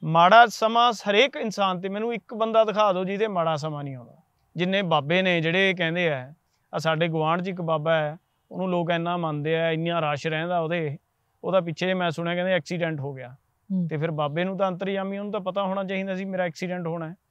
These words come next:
Speaker 2: ਹੂੰ।
Speaker 1: ਉਹਨੂੰ ਕਿਉਂ ਨਹੀਂ ਪਤਾ ਸੀ? ਕਿਉਂਕਿ ਦੁੱਖ ਸੁੱਖ ਹਰ ਬੰਦੇ ਲਈ ਬਣਿਆ, ਹਰ ਜੀਵ ਜੰਤੂ ਲਈ ਬਣਿਆ।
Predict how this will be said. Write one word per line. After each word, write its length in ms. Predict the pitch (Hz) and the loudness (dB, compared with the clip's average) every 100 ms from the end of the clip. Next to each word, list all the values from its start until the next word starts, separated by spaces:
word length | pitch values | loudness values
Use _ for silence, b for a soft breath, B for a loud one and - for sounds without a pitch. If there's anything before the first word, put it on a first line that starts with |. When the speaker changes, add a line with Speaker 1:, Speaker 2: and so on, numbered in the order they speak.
| - | -6
Speaker 2:
ਹੂੰ। 200 | 185 170 - - | -4 -4 -8 -4
Speaker 1:
ਉਹਨੂੰ 220 | 180 233 | -2 -2
ਕਿਉਂ 180 | 233 226 | -2 -2
ਨਹੀਂ 120 | 220 | 0
ਪਤਾ 220 | 185 170 | 0 -2
ਸੀ? 180 | 139 139 _ _ _ _ _ _ _ _ _ _ _ _ | -6 -12 _ _ _ _ _ _ _ _ _ _ _ _
ਕਿਉਂਕਿ 200 | 208 247 | -6 -4
ਦੁੱਖ 340 | 226 180 185 226 | -2 -2 -2 -4
ਸੁੱਖ 260 | 254 240 | -6 2
ਹਰ 280 | 302 202 208 | 2 4 4
ਬੰਦੇ 300 | 220 208 214 | 2 0 0
ਲਈ 180 | 214 208 | 0 0
ਬਣਿਆ, 320 | 156 139 120 | -2 -4 -8
ਹਰ 420 | - _ - 220 | -18 _ 4 4
ਜੀਵ 400 | 202 170 208 226 | 6 2 2 2
ਜੰਤੂ 440 | 196 185 180 180 202 | 0 0 -2 -4 -4
ਲਈ 200 | 185 151 | -2 -4
ਬਣਿਆ। 280 | 131 110 | -8 -16